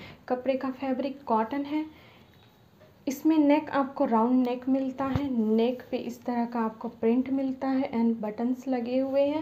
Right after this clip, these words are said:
Print शायद after wash जा सकता है। Three quarter sleeves आपको मिलते हैं।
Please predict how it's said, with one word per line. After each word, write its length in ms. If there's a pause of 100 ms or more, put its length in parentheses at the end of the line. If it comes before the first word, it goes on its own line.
(160)
Print 360
शायद 420
after 540
wash 480
जा 200
सकता 420
है। 220 (380)
Three 160
quarter 380
sleeves 460
आपको 320
मिलते 440
हैं। 320